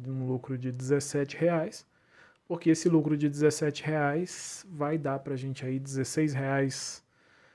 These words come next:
é, mais a comissão. Comissão que vai ser aí de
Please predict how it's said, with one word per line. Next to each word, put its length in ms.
é, 640
mais 420
a 80
comissão. 580
Comissão 380
que 100
vai 100
ser 200
aí 220
de 440